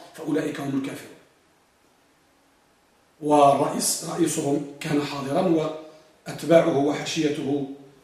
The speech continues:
ومن تحت، آه، طبعًا سلطته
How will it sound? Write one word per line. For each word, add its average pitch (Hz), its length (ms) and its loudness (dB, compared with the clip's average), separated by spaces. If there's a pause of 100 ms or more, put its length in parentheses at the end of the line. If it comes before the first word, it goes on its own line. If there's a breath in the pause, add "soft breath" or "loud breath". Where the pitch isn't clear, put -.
(240)
ومن 147 460 4
تحت، 170 300 -6
آه، - 1700 -6
طبعًا 160 300 -2
سلطته 160 720 -2